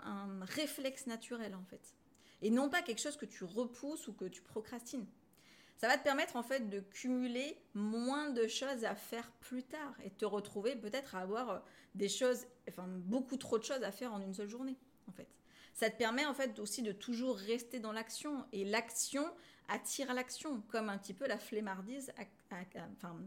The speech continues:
attire la flemmardise aussi. Stratégie numéro cinq pour passer à l'action, c'est de trouver un mentor ou un, ou un coach, en fait. Ça peut t'aider à développer un, un petit peu une perspective différente,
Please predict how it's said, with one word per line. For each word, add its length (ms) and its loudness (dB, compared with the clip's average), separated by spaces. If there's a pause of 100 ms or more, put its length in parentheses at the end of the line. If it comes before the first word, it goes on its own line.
attire 340 0
la 100 0
flemmardise 460 -6
aussi. 240 -8 (1500)
Stratégie 640 6
numéro 400 4
cinq 280 2 (160)
pour 100 -8
passer 500 2
à 80 4
l'action, 380 0
c'est 120 -2
de 100 -2
trouver 420 -4
un 200 0
mentor 800 -2
ou 160 -2
un, 100 -2
ou 180 -4
un 100 -2
coach, 380 -2
en 100 -4
fait. 380 -10 (560)
Ça 180 4
peut 220 0
t'aider 360 0
à 120 6
développer 640 0
un, 100 -2 (160)
un 120 -2
petit 120 -14
peu 120 -6
une 120 0
perspective 880 -4
différente, 640 -4